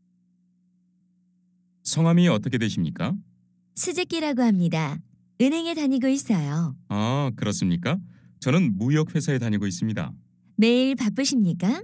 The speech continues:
Speaker 1: 아니요, 그렇지도 않습니다. 은행에서 무슨 일을 하고 계십니까?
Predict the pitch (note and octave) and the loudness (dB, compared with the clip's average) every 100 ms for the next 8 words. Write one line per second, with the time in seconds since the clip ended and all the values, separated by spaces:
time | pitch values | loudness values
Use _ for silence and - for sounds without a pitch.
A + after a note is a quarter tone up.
0 | - C#2+ C#2 C#2+ E2 D3 F3 F#2+ F2 G#2+ | -10 -10 -8 -6 -4 -4 -4 -4 -2 -2
1 | D#3 A#2+ F2+ D2+ D#2+ - _ _ _ - | -2 -4 -4 -4 -8 -10 _ _ _ -2
2 | B2+ D#3 D#3+ E3+ D#3 F#2 G#2 B2 D3+ D3 | 0 2 0 0 -2 -2 -4 -2 0 0
3 | C3 A2 F2 E2+ E2 C2 F2+ | 0 -2 -4 -4 -6 -8 -6